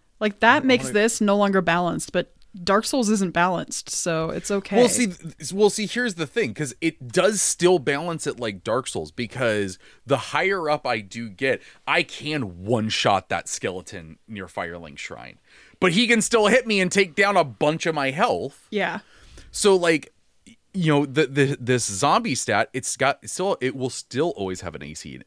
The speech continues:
Speaker 2: of eight. It will still always have, uh, twenty-two hit points.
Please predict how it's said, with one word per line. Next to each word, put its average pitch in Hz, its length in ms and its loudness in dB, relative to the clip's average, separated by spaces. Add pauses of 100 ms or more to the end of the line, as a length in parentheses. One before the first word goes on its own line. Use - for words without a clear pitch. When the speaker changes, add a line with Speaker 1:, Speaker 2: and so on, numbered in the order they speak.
(100)
Speaker 2:
of - 160 -14
eight. 85 260 -14
It 101 120 -12
will 101 120 -14
still 170 400 -6
always 98 260 -6
have, 90 240 -6 (160)
uh, 95 140 -4 (320)
twenty-two 92 400 -10
hit 82 220 -12
points. 80 380 -16